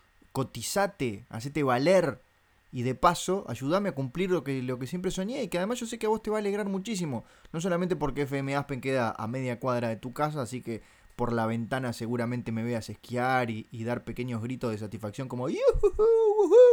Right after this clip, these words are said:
wujú, wujú", o cosas parecidas, sino porque realmente,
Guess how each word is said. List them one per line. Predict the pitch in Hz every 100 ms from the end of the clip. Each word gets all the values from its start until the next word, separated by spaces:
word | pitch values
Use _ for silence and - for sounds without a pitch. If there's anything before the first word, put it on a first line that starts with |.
| 427
wujú, | 330
wujú", | 440 381 381 453 453 440 427 403 277 - - - _
o | 120
cosas | 120 131 135
parecidas, | 123 117 - 226 160 104 - _ _ _ _ _
sino | - 165 226
porque | 226 180 160
realmente, | 160 165 180 208 165 110 95